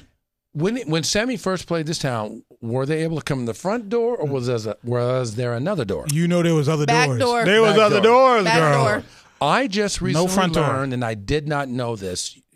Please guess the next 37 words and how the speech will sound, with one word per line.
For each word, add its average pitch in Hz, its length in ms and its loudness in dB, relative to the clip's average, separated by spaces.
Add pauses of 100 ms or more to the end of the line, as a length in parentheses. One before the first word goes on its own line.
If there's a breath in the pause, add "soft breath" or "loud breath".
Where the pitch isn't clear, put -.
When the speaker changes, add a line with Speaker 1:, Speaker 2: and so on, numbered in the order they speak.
(240)
Speaker 1:
Do 117 120 -4
you 123 100 -2
know 127 120 -2
Sam 127 260 -2
Boyd, 143 400 -2
who's 117 160 -4
a 107 40 -6
big 120 220 -4
player 135 300 -2
in 127 80 -4
our 127 100 -4
Speaker 2:
Yes, 147 400 -2
Speaker 1:
town? 147 80 -4
Speaker 2:
yes. 147 480 -4 (140)
Speaker 1:
With 127 120 -2
the 113 80 -6
Boyd 123 300 -2
Group 147 240 -2
and 139 100 -4
all 127 140 -2
of 120 80 -2
that, 135 200 2
Speaker 2:
Yes. 107 140 -6
Speaker 1:
the 110 60 0
Old 117 200 0
Hotel 127 260 -4
Casino, 135 340 -4
Stardust, 123 560 -2
and 131 80 -6
a 117 60 -6
number 117 220 -4
of 110 100 -4
others 123 240 -2
that 120 100 0
he's 113 180 -4
created? 131 380 -2
Speaker 2:
Yes. 147 420 -4